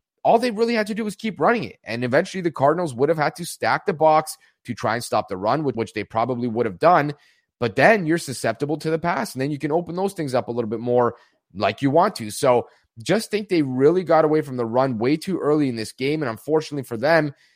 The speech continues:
you know, that's the kind of stuff that keeps your defense on the field, because then you can't extend drives. You're not out there for ten, twelve, fifteen plays on offense. And that's only gonna make it harder for your defense when you have to contain a guy like Kyler Murray all game.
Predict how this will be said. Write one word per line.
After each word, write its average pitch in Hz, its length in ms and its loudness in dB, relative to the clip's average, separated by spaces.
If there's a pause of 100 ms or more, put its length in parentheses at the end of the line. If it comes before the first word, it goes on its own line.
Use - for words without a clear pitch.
(140)
you 135 100 -4
know, 143 100 2
that's 143 220 4
the 160 80 -10
kind 170 180 -2
of 147 60 -2
stuff 160 280 0
that 127 180 -2
keeps 180 280 -8
your 160 120 0
defense 151 520 -4
on 147 220 2
the 147 60 -4
field, 190 340 0
because 110 300 -6
then 113 180 -4
you 160 140 -4
can't 175 340 -4
extend 156 400 -2
drives. 135 460 2 (240)
You're 135 140 4
not 175 200 4
out 165 220 4
there 170 80 0
for 156 160 -6
ten, 139 320 -2
twelve, 139 440 0
fifteen 147 360 -6
plays 156 240 -2
on 139 120 -2
offense. 135 520 0 (320)
And 120 120 -2
that's 160 140 0
only 190 180 0
gonna 180 160 -2
make 165 200 -4
it 135 80 0
harder 143 260 0
for 120 120 -10
your 147 140 0
defense 131 460 -6
when 110 140 -8
you 156 120 -2
have 143 280 0
to 123 80 -12
contain 135 400 -6
a 117 40 -6
guy 120 140 0
like 117 180 -2
Kyler 127 280 0
Murray 151 260 0
all 120 140 4
game. 113 340 -2